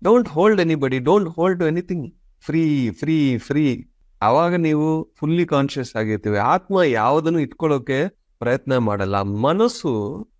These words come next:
ಎಲ್ಲಾನು ಇಟ್ಕೊಳ್ಳೋಕೆ ಪ್ರಯತ್ನ ಮಾಡ್ತಾ ಇದೆ. ಇದು ಬೇಕು, ಅದು ಬೇಕು, ಅವ್ರನ್ನ ಬಿಡಬಾರ್ದು, ಇದು ನಮ್ಮ ಗ್ರೂಪ್. ಎಷ್ಟೋ ಸೆಂಟರ್ಸ್ ಇಂದ ಬರ್ತಾರೆ, "ಸರ್, ನಮ್ ಸೆಂಟರ್ಸ್‌ಗೆ ಯಾರು ಬರ್ತಾ ಇಲ್ಲ" ಅಂತ. ಒಬ್ಬರಿಬ್ಬರೇ ಬರ್ತಾ ಇದ್ದಾರೆ ಅಂದ್ರೆ ಸಾಕು, that is quality.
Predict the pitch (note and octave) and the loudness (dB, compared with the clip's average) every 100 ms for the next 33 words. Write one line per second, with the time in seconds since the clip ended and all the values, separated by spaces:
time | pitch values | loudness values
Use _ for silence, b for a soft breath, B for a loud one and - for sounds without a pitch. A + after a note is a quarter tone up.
0 | _ _ _ B2 A#2 D3 D#3+ E3+ D#3 B2+ | _ _ _ -6 -2 0 2 2 2 0
1 | C#3+ C3 A#2+ A#2+ A#2 A2 G#2+ A2 G2 F#2 | 0 0 -2 -4 -2 -2 -2 -4 -2 -6
2 | - F#2+ F2+ F#2+ A2 G#2 - _ _ _ | -6 -4 -2 -2 0 -2 -6 _ _ _
3 | - B2+ D3 D3 D#3+ D3+ C3+ C#3 D3 B2+ | -6 -2 0 0 0 0 0 0 0 0
4 | A#2 C#3 D3 C3+ C3+ C#3 B2+ B2 B2 A#2 | 0 0 0 0 0 0 0 0 -2 -2
5 | C3+ B2+ C3 C3 C3 A#2 G#2 - A#2+ - | -2 -2 -2 -4 -6 -8 -12 -10 -8 -6
6 | F#3 F3+ C3 C#3 D3 - A#2+ A2 G#2 G2 | -4 -2 0 0 -2 -2 -2 -2 -2 -4
7 | A2+ G#2+ - A#2+ A#2 _ _ _ - G#2 | -2 -2 -2 -4 -4 _ _ _ -2 -2
8 | G#2 A2+ A2+ A2 G#2+ G2+ A2 A2 G#2 G#2+ | 0 0 0 0 2 2 2 2 0 -2
9 | A2+ G#2 G2 F#2+ - - - _ - _ | -2 0 0 -4 -8 -18 -20 _ -20 _
10 | _ _ - - _ _ A#2+ A#2 C#3 B2 | _ _ -20 -20 _ _ -2 2 2 2
11 | A#2+ B2 A2 G#2+ G2 G#2+ G2+ G2+ G#2+ - | 2 2 2 0 0 0 0 -2 -4 -6
12 | - F3 - - _ - - G#2 A#2 - | 0 0 0 -10 _ -20 -12 -8 -8 -8
13 | - G#2+ C#3+ D3 | -10 -4 -4 -6